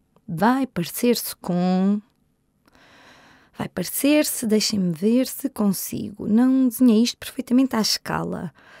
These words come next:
mas vai parecer-se com algo deste género.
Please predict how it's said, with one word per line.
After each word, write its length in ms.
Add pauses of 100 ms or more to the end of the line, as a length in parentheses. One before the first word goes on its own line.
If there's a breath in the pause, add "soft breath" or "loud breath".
(260 soft breath)
mas 500
vai 200
parecer-se 680
com 300
algo 400
deste 500
género. 640